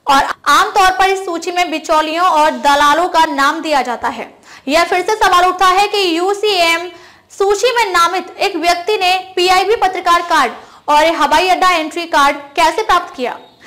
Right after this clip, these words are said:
दो हज़ार ग्यारह में सहारा समूह पर सर्वोच्च न्यायालय द्वारा अवमानना शुल्क का थप्पड़ मारने के बावजूद एजेंसियों ने पाया है कि समूह ने दो हज़ार सत्रह दो हज़ार अठारह के दौरान उपेंद्र राय को छह करोड़ एक लाख रुपए का भुगतान किया था।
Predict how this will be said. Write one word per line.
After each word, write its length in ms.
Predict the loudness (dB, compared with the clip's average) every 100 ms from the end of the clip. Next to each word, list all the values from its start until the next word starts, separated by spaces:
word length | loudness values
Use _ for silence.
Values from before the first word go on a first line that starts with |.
| -20 -20 -8
दो 120 | 0
हज़ार 280 | 0 2 2
ग्यारह 320 | 4 2 2
में 120 | 0 -4
सहारा 420 | -2 0 2 0
समूह 340 | 0 -2 -2 -4
पर 200 | -4 -6
सर्वोच्च 420 | -4 -2 -2 -2
न्यायालय 360 | -2 -2 0 0
द्वारा 300 | 2 2 2 0
अवमानना 480 | -2 -2 0 0 -2 -4
शुल्क 320 | -6 -6 -4
का 200 | 0 0 2
थप्पड़ 300 | -4 -2 -2
मारने 260 | 0 -2 -2
के 120 | -4
बावजूद 520 | -2 0 0 -4 -6 -4
एजेंसियों 680 | -6 -4 -4 -4 -6 -4
ने 240 | -4 -2 -4 -8 -8 0
पाया 240 | 2 2
है 160 | 0 -2 -10 -20 -12 -6
कि 80 | -2
समूह 300 | 0 -2 -2
ने 80 | -2
दो 160 | -2
हज़ार 200 | 0 0 0
सत्रह 460 | -2 0 2 2 0 -6 -4
दो 80 | -2
हज़ार 300 | 2 2 0
अठारह 340 | 0 0 0
के 140 | -2 -2
दौरान 320 | 0 -2 -4
उपेंद्र 420 | -8 -4 -2 0
राय 220 | 2 2 0
को 320 | 0 0 0 -8 -20 _ -4
छह 240 | 2 2 2
करोड़ 360 | 2 2 2 0 -4 -4
एक 260 | -2 0 2
लाख 240 | 2 2
रुपए 220 | 0 0
का 160 | 0 -2
भुगतान 460 | -2 -2 0 -4 -4
किया 220 | -6 -6
था। 280 | -4 -8 -8